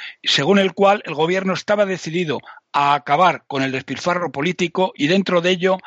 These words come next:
a cerrar textualmente mil quinientas empresas públicas inútiles y a controlar férreamente el gasto autonómico. Y ahí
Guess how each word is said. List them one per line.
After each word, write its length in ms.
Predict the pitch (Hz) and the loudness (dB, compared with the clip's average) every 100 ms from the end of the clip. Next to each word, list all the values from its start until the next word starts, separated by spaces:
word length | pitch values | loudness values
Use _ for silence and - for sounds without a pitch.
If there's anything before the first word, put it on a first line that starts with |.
| - | -8
a 120 | - 143 | -4 -2
cerrar 440 | 147 175 160 117 - - - | 0 2 2 -2 -20 -20 -6
textualmente 720 | - 160 - 185 156 117 127 | -4 -4 0 2 2 -2 -6
mil 340 | 139 165 226 190 | -4 2 2 2
quinientas 540 | 165 160 151 139 127 | -4 -2 0 -2 -2
empresas 400 | 127 135 143 131 | -2 -2 -4 -4
públicas 440 | - 131 123 127 120 | 0 0 0 -2 2
inútiles 540 | 160 180 196 196 - - - - | 0 2 2 2 -2 -8 -12 -6
y 120 | 160 | -2
a 80 | 160 | -2
controlar 500 | 160 160 156 165 196 | 0 -2 0 0 0
férreamente 580 | - 180 160 165 180 170 | 0 -2 -2 -2 -2 -4
el 80 | 147 | -2
gasto 300 | 151 147 139 | -2 -2 -6
autonómico. 640 | 120 104 98 95 - 123 | -6 -6 -6 -6 -2 -2
Y 160 | 135 185 | 2 2
ahí 260 | 240 247 | 2 -2